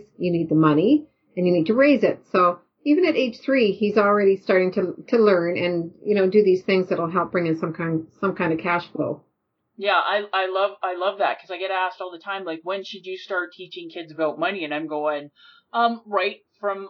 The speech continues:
Speaker 2: off the bat. Like, I w-, I'm such a dork. I was reading my daughter Rich Dad, Poor Dad as I was breastfeeding her. <laughs>
Speaker 1: Well,
Speaker 2: I was
Speaker 1: yeah.
Speaker 2: like, "Hey, I got stuff to do," and, and you never know what's gonna go through. But, like, yeah, whenever we go grocery shopping and stuff,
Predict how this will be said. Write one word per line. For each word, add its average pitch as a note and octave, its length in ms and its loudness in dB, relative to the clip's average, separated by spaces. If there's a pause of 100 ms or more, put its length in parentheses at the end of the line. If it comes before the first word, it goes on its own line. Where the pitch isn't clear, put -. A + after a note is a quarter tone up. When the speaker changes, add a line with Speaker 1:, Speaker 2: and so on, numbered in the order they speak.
Speaker 2:
off F#3+ 280 -2
the F#3 60 -12
bat. F3+ 380 -4
Like, E3+ 120 -14
I F#3 100 -2
w-, G3 260 -8
I'm G3 180 -6
such G#3+ 260 -10
a E3 80 -14
dork. F3+ 300 -2
I F#3 80 0
was F#3 240 -2
reading F3+ 320 -6
my E3+ 140 -4
daughter F3 420 0 (320)
Rich G3 280 -4
Dad, F3+ 260 -2
Poor G#3+ 260 0
Dad E3+ 260 0
as D#3+ 140 -6
I E3 80 -6
was D#3 140 -10
breastfeeding D#3+ 760 -6
her. - 280 -2
<laughs> - 20 -12 (1800)
Speaker 1:
Well, G#3+ 80 0
Speaker 2:
I A4+ 180 4
was - 40 -
Speaker 1:
yeah. B3 80 6
Speaker 2:
like, D4 100 2 (260)
"Hey, F#4 260 2 (140)
I A3+ 60 -4
got C#4+ 180 -2
stuff D#4+ 280 -2
to B3 80 -16
do," D4+ 220 -4
and, A#3 140 -6 (180)
and G#3 160 -6
you G#3 80 -4
never C4+ 280 -4
know C4+ 160 -4
what's B3+ 180 -8
gonna C#4 200 -10
go A#3+ 180 0
through. D#4+ 240 -8
But, A#3 160 -2
like, G#3 220 -4
yeah, A#3+ 180 2
whenever A3 360 -4
we A3+ 160 -10
go A3+ 160 0
grocery A3+ 480 -4
shopping G#3+ 520 -4
and G3 120 -12
stuff, F3+ 220 -6